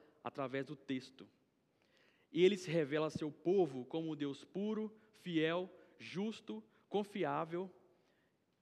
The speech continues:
e que não nos deixa em solidão, mas nos traz renovo,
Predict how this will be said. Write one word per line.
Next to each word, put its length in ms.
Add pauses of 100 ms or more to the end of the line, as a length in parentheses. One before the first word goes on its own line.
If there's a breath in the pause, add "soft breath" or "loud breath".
(340)
e 60
que 160
não 320
nos 200
deixa 440
em 100
solidão, 500 (1040)
mas 220
nos 120
traz 260
renovo, 760